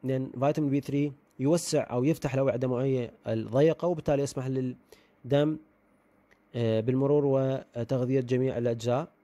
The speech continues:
مفيد لمرضى السكري ومرضى القلب، مفيد لمرضى المفاصل بشرط،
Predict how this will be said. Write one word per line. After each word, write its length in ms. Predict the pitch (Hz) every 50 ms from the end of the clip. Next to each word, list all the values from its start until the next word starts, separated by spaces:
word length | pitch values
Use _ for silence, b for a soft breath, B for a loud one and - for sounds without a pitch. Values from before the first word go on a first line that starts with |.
| _ _ _ _ _ _ _ b b b b b b _
مفيد 460 | 131 143 135 165 170 170 165 143 135
لمرضى 600 | 156 147 139 135 139 143 151 147 135 139 131 120
السكري 420 | 113 - - 143 - - 151 139 143
ومرضى 320 | 127 131 135 135 123 123
القلب، 340 | 110 104 - 135 143 160 165 - - _ _ _ _ _ _ _ _
مفيد 320 | 127 127 - 151 151 147 135
لمرضى 260 | 139 139 139 139 135
المفاصل 520 | 127 123 117 - 139 139 - - 139 127
بشرط، 460 | 120 120 - 143 139 135 - _ -